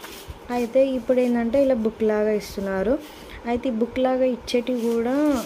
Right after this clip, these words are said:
ఇప్పుడు వాళ్ళ దగ్గర ఉండట్లేవు ఈ కార్డ్స్ అని చెప్పేసి, ఆ, ఇక్కడ చూపిస్తున్నా చూడండి. ఇదే బుక్ని వాళ్ళు జిరాక్స్ లాగా చేసి మనకు ఇస్తున్నారనమాట.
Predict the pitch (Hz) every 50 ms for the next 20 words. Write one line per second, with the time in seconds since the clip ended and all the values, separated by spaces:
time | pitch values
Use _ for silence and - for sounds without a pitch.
0 | - 202 220 214 208 - - 220 214 214 214 208 214 208 208 208 196 196 196 190
1 | 208 214 208 208 208 208 208 208 196 214 220 220 226 226 226 220 220 208 202 196
2 | - - 190 196 202 202 220 214 - - 214 214 208 202 214 220 214 208 - 208
3 | 196 190 190 190 - - 208 202 196 190 190 185 - - 196 185 - - 285 320
4 | 311 - - - - - - - - - - 202 202 202 202 196 196 202 202 -
5 | 208 220 208 - 220 214 214 - 220 208 208 202 - - 220 220 214 - 220 214
6 | 202 208 214 226 277 330 - - - - - - - - - - - - - -
7 | - 233 233 220 254 285 254 226 240 233 233 - 240 247 277 311 294 269 240 220
8 | 190 185 208 208 202 214 214 202 - - 233 226 226 220 214 202 - - 190 185
9 | 185 175 - - 285 330 320 294 262 247 240 233 233 - 320 381 466 - - -
10 | - - - - - - - - - - - - - - - 247 240 240 - -
11 | - 233 226 220 208 196 190 180 180 175 175 175 175 170 170 226 254